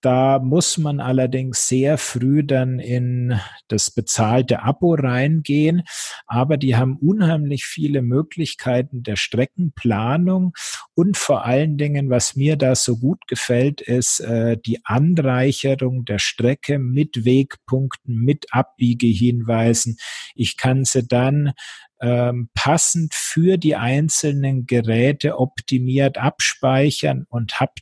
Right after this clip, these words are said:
dann eine wirklich gute Strecke, die ich auch noch auf zum Beispiel einem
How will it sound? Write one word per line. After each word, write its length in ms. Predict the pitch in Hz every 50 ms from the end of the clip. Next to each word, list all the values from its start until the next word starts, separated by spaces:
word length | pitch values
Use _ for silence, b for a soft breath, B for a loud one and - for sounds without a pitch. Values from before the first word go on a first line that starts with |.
| -
dann 280 | - 113 117 131 151 156
eine 380 | - - 120 120 120 117 110
wirklich 560 | 117 135 160 175 - - 170 170 - - - -
gute 320 | 131 143 170 185 - -
Strecke, 600 | - - - - - 123 127 139 - - 143 135 - B B B B B B B
die 180 | - 127 131 135
ich 180 | - - -
auch 260 | 117 120 127 127 -
noch 240 | 135 127 123 120 -
auf 340 | - 110 117 117 117 - - -
zum 180 | - - 123
Beispiel 460 | 117 117 120 120 - - - 127 120 -
einem 340 | 117 117 117 113 113 107